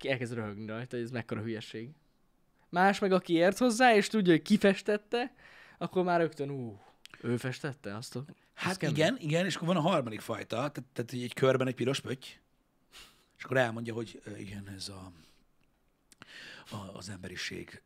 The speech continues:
Speaker 2: ö,
Speaker 1: Hát, van
Speaker 2: egy
Speaker 1: olyan.
Speaker 2: kú-, egy kút, egy kút, ez jelképez a kör,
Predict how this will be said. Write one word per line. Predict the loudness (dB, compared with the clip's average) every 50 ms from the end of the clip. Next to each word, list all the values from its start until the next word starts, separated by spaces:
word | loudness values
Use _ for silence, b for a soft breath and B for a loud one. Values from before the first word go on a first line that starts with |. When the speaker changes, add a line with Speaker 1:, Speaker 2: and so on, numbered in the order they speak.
| -16
Speaker 2:
ö, | -14 -14 -12 -14 -16 -18 B B B B B B B _ _ -20 -14 -8
Speaker 1:
Hát, | -6 -6 -6 -6 -8 -8 -6 -2
van | 2 2 4 4
Speaker 2:
egy | 4
Speaker 1:
olyan. | 4 4 2 2
Speaker 2:
kú-, | 0 -2
egy | -6 -8
kút, | -10 -10 -12 -10 -10 -10 -12 -14 -20 -20 _ _ _ _ _ _ _ B B B B B B B _ _ _
egy | -18 -14 -12
kút, | -8 -8 -6 -6 -8 -10 -12 -12
ez | -12 -12 -10 -10
jelképez | -12 -14 -16 -16 -14 -14
a | -14 -14
kör, | -14 -14 -14 -14 -14